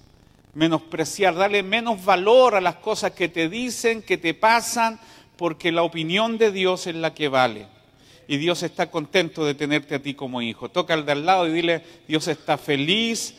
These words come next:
le da mucho placer tenerte a ti como su hijo. Y si la opinión de Él es buena, ¿qué importa lo que puedan decir los demás? Tú eres mi hijo y en ti tengo complacencia". Que alguien aplauda al Señor.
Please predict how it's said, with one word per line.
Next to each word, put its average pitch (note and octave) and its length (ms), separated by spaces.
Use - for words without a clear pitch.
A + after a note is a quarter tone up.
le D3 160
da E3+ 160
mucho F#3+ 340
placer F#3+ 540
tenerte F#3 540
a E3+ 100
ti G3 140
como E3+ 260
su E3 240
hijo. C#3 380
Y F3 120
si G#3 140
la G3 120
opinión G3+ 480
de A3 160
Él A#3 80
es F#3+ 100
buena, B3+ 540
¿qué B3+ 300
importa B3+ 920
lo B3 160
que A#3 140
puedan B3 500
decir A3+ 340
los A#3+ 200
demás? A#3 640
Tú A#3+ 200
eres A#3+ 200
mi G#3+ 380
hijo A#3+ 260
y A3 120
en G3 140
ti A3+ 140
tengo A3 340
complacencia". F#3 800
Que F#3 160
alguien G3 240
aplauda F#3 400
al E3 80
Señor. C3+ 460